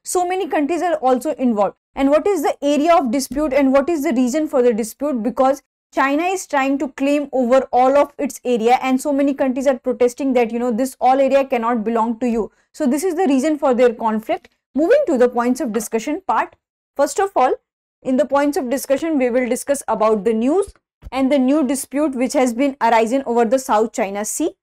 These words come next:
And then we will briefly discuss about the South China Sea and its geographical aspect.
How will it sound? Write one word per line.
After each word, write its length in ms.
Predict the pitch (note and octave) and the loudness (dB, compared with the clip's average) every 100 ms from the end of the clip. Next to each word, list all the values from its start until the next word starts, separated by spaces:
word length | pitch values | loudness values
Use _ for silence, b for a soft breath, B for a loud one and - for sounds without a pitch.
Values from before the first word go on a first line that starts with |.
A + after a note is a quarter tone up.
| _ - | _ -4
And 240 | C4+ C4+ | 0 4
then 120 | D4 C5+ b - | 2 0 b -4
we 100 | B3+ | 0
will 160 | D4 | 0
briefly 460 | A3+ B3 F4 G4 F#4+ | 0 0 0 2 0
discuss 400 | C#4+ - C#4 - | 0 -2 -2 -2
about 300 | A#3+ A#3 A3 | -2 0 0
the 80 | B3+ | -2
South 340 | - A3 A#3+ | 0 -2 -2
China 300 | - G#3 G#3 | -4 -6 -6
Sea 240 | A3 C#4 - | -6 -6 -6
and 160 | B3+ | -4
its 200 | C4 C4 | -4 -6
geographical 760 | - B3 F#3+ A3 G#3+ B3 - C#4+ | -2 -2 0 -2 -2 -2 -2 -2
aspect. 520 | - G3+ - D#4 A4 | -4 -8 -4 -4 -4